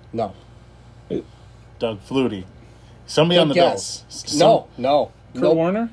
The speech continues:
Speaker 1: Nope.
Speaker 3: They never played
Speaker 1: Nobody on the
Speaker 3: Canadian.
Speaker 1: Bills.
Speaker 2: That was a good one. That was a good guess.
Speaker 1: You good? You wanna, you wanna take a, you want me to drop a hint?
Speaker 2: Rodney
Speaker 3: Is it Ricky
Speaker 2: Peete.
Speaker 3: Williams?
Speaker 2: Rodney Peete.
Speaker 1: No, no.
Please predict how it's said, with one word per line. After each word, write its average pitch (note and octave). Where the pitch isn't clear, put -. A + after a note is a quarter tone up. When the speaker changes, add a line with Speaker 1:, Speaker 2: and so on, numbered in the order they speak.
Speaker 1:
Nope. C3+
Speaker 3:
They C#3+
never D3
played B2
Speaker 1:
Nobody F3
on F3
the E3
Speaker 3:
Canadian. C3+
Speaker 1:
Bills. D3
Speaker 2:
That A#2
was A2+
a A2
good A2+
one. G2+
That G#2
was G#2
a -
good G#2
guess. G2+
Speaker 1:
You G#2+
good? C3
You B2
wanna, A#2+
you A#2+
wanna A#2
take A#2+
a, A2+
you B2+
want C3
me C3
to C3
drop C3+
a A2
hint? D#3+
Speaker 2:
Rodney B2
Speaker 3:
Is -
it D3+
Ricky C#3
Speaker 2:
Peete. C#3
Speaker 3:
Williams? F3
Speaker 2:
Rodney B2+
Peete. -
Speaker 1:
No, A2
no. G#2+